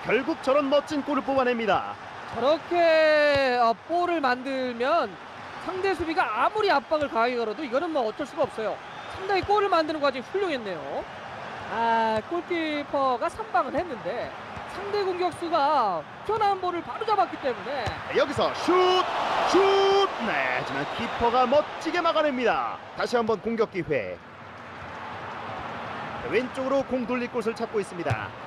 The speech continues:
Speaker 1: 자, 이 거리에서 들어간 적이 있는데요. 멋진 골 기록합니다. 헨릭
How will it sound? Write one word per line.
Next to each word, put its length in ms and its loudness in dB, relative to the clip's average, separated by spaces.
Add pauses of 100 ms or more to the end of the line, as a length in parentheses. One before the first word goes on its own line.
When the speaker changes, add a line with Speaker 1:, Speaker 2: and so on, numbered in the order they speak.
(140)
Speaker 1:
자, 260 2
이 180 -2
거리에서 560 2
들어간 300 2
적이 160 0
있는데요. 460 4 (420)
멋진 300 0
골 160 2
기록합니다. 480 2 (200)
헨릭 440 2